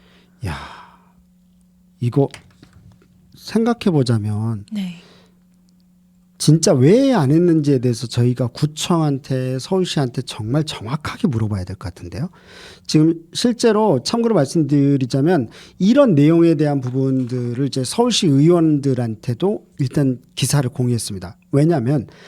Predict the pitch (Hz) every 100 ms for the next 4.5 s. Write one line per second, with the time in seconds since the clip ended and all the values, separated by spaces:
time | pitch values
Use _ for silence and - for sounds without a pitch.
0 | - - - 214 214 208 175 151 - 214
1 | 190 160 139 117 165 143 123 - - 117
2 | - 185 202 - _ - 135 135 147 165
3 | 123 104 _ _ _ - 196 - _ -
4 | 156 196 185 120